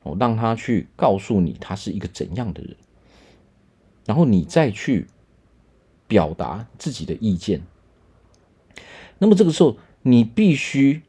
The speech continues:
在这个词汇中，在这个行为中，哦，去透露出，诶，其实我对你稍微有点兴趣。你要让女生觉得说，诶，这个男生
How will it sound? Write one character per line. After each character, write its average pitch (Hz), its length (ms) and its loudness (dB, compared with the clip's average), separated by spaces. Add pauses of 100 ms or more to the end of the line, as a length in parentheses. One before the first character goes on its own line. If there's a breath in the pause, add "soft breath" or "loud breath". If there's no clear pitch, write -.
在 151 320 4
这 110 140 -4
个 107 160 -2
词 - 440 -6
汇 131 160 0
中， 120 140 -4
在 131 140 0
这 123 100 -6
个 120 60 -4
行 113 480 0
为 87 160 2
中， 82 320 -6 (580)
哦， - 120 -12
去 - 220 -8
透 123 220 2
露 98 160 0
出， 92 200 -6
诶， 151 200 0
其 - 340 -4
实 185 220 -10
我 - 160 -8
对 113 180 -6
你 78 200 -10
稍 - 320 -8
微 160 240 -8
有 - 120 -10
点 - 180 -10
兴 - 300 -12
趣。 - 240 -20 (300 loud breath)
你 104 120 2
要 131 120 4
让 135 340 4
女 78 220 -2
生 127 320 -6
觉 80 240 -8
得 90 140 -4
说， 92 220 -6
诶， 151 180 -2
这 190 120 -8
个 185 120 -2
男 107 280 -4
生 143 380 -8